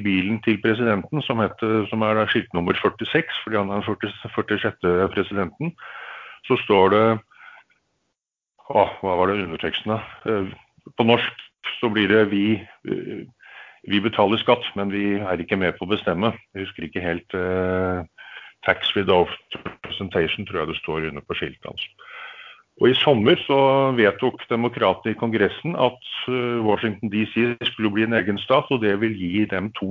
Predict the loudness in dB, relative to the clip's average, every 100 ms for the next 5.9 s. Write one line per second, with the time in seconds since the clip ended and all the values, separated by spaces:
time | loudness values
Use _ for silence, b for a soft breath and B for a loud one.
0 | -4 -2 0 0 0 -2 -6 _ -6 -6
1 | -4 -6 -6 B B B B B 2 4
2 | 2 4 4 4 4 4 2 -2 -2 -2
3 | -2 0 2 0 -6 _ B B B B
4 | B B B B _ -2 2 4 4 4
5 | 2 2 -2 -2 2 2 2 0 0